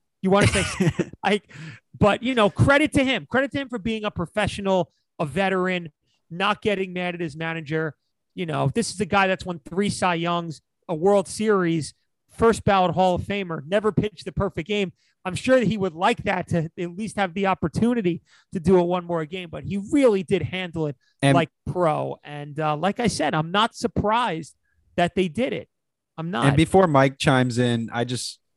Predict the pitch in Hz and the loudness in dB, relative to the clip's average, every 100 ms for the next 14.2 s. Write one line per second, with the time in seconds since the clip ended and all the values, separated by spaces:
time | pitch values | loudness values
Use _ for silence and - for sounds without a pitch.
0 | _ _ - 120 _ - 135 127 - 120 | _ _ -20 -18 _ 2 4 4 4 4
1 | 120 117 117 113 - 117 113 - 113 117 | 2 0 0 -2 -4 -10 -10 -6 -2 0
2 | 117 113 110 104 98 101 101 98 98 95 | 0 0 0 -2 -2 -2 0 0 -2 -4
3 | - _ _ 120 101 95 87 104 107 101 | -6 _ _ -10 -6 -4 0 0 2 0
4 | 98 98 104 104 98 98 - - - 170 | -2 -2 -2 -2 -2 -4 -10 -20 -4 -2
5 | 139 123 120 151 - 151 113 113 107 110 | 2 4 4 4 4 2 4 4 4 4
6 | 107 101 110 110 107 - - - 107 101 | 2 0 0 -2 -2 -6 -16 -10 -4 -2
7 | 101 107 - 113 117 98 98 - 143 196 | 0 -2 -4 -4 -2 -6 -8 -12 -2 2
8 | 247 202 127 113 110 - 117 110 107 113 | 4 4 0 0 -2 2 2 2 2 0
9 | 117 117 117 113 _ _ _ _ _ - | 2 0 -2 -6 _ _ _ _ _ -10
10 | 113 117 110 113 113 104 135 156 123 117 | -6 -4 -4 -4 -6 -2 -2 0 -2 -2
11 | 123 139 120 - 113 101 - - 107 - | 0 0 0 -6 -10 -12 -14 -12 -10 -10
12 | - 107 104 98 _ 107 101 98 - - | -4 0 0 -4 _ -2 0 -2 -6 -12
13 | 107 - 113 113 104 120 - 104 110 104 | -12 -2 4 4 4 2 0 -4 -2 -2
14 | 104 | -2